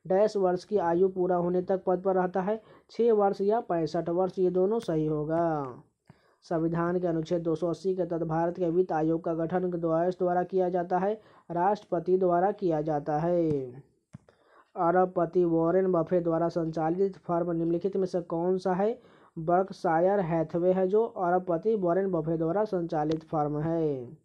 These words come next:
निम्नलिखित में से किस समय स्वयंसेवी संस्था ने दो हज़ार बीस के सामाजिक उद्यमिता के लिए स्कू-, स्कूल पुरस्कार जीता है? अरमान ने जीता है। In which of the following state is ति-, तिलैया उ-,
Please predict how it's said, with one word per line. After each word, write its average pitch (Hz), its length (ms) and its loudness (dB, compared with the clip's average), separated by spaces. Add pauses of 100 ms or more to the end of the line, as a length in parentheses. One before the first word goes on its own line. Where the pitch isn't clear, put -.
(1000)
निम्नलिखित 185 400 2
में 190 120 0
से 185 140 -2
किस 214 300 -4
समय 175 360 0
स्वयंसेवी 190 580 0
संस्था 170 340 -2
ने 175 140 -2
दो 170 80 -2
हज़ार 170 120 0
बीस 208 220 2
के 190 100 0
सामाजिक 175 520 -2
उद्यमिता 180 500 -2
के 185 180 -2
लिए 170 200 2
स्कू-, 190 580 -2
स्कूल 214 360 4
पुरस्कार 180 480 0
जीता 185 300 0
है? 220 220 -2 (400)
अरमान 180 600 0
ने 180 160 2
जीता 156 380 0
है। 151 600 0 (1160)
In 185 80 0
which 190 260 2
of 196 140 0
the 185 140 0
following 175 600 0
state 185 360 0
is 202 240 -2
ति-, 196 400 -6 (640)
तिलैया 196 500 2
उ-, 196 300 0